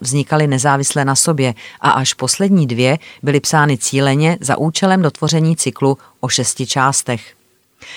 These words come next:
První souborné provedení celého cyklu se konalo pátého listopadu osmnáct set osmdesát dva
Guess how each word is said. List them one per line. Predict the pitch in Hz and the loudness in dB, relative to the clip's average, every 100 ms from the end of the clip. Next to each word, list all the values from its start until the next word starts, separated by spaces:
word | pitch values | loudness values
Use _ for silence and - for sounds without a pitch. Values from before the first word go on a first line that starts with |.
| - - | -20 -4
První | 190 202 226 | 2 6 6
souborné | - 156 143 165 180 | 6 4 4 2 2
provedení | - 139 143 147 160 | 2 0 2 2 0
celého | - 151 143 160 | 0 2 2 2
cyklu | - 123 156 | -2 -2 -2
se | 156 | -2
konalo | - 139 143 | 0 0 0
pátého | 147 131 127 165 156 | 2 0 2 0 0
listopadu | 127 151 143 147 | -2 -2 0 0
osmnáct | - - 147 139 | -2 -2 0 0
set | - 147 | -2 -4
osmdesát | - 147 151 - 143 117 | -4 -4 -2 0 0 0
dva | 113 139 | 0 0